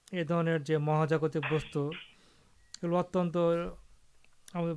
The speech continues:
প্রয়োজনীয়। আমাদের খেয়ে পরে বেঁচে থাকা ছাড়াও আমরা যেমন সময় গণনা করা বা চলতে ফিরতে দিক নির্দেশের জন্য আমরা এদের দিকে তাকিয়ে থাকি। পবিত্র কোরআনের এই আয়াত অনুযায়ী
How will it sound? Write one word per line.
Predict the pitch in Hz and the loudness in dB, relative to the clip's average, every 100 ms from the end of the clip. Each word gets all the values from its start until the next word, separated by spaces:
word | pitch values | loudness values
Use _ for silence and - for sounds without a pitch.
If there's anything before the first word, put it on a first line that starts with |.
| 160 | -6
প্রয়োজনীয়। | - 185 160 156 135 | 2 4 6 2 0
আমাদের | 123 139 143 147 | -4 -4 -2 -4
খেয়ে | - 160 160 | 2 4 4
পরে | 156 156 156 | 4 2 2
বেঁচে | 147 165 | 2 0
থাকা | 165 156 | 0 -2
ছাড়াও | 147 151 151 139 165 _ _ - - _ _ _ | 0 0 0 -2 -6 _ _ -20 -20 _ _ _
আমরা | 156 147 | -4 -2
যেমন | 147 143 | -2 -2
সময় | 160 160 160 | 0 2 2
গণনা | 151 156 151 151 | 2 0 0 -2
করা | 147 147 147 | 0 0 0
বা | 127 143 139 139 | -2 -2 -2 -2
চলতে | 165 151 156 | -2 0 -2
ফিরতে | 143 147 139 147 143 143 | -2 -4 -2 -2 -2 -4
দিক | 151 147 | -4 -2
নির্দেশের | 151 143 147 | -2 -2 -2
জন্য | 147 147 143 | -2 -2 -2
আমরা | 135 139 160 | -2 -4 -6
এদের | 160 139 | -10 -8
দিকে | 143 147 143 - | -4 -4 -6 -6
তাকিয়ে | 156 - 139 | -4 -2 -4
থাকি। | 131 123 131 - _ _ _ _ _ _ _ _ - _ _ _ _ - | -4 -8 -14 -16 _ _ _ _ _ _ _ _ -20 _ _ _ _ 0
পবিত্র | 175 202 208 | 2 2 2
কোরআনের | 208 196 190 | 4 4 4
এই | 202 208 208 | 2 2 6
আয়াত | 196 196 | 6 6
অনুযায়ী | 196 190 165 151 147 214 | 6 4 6 4 4 -2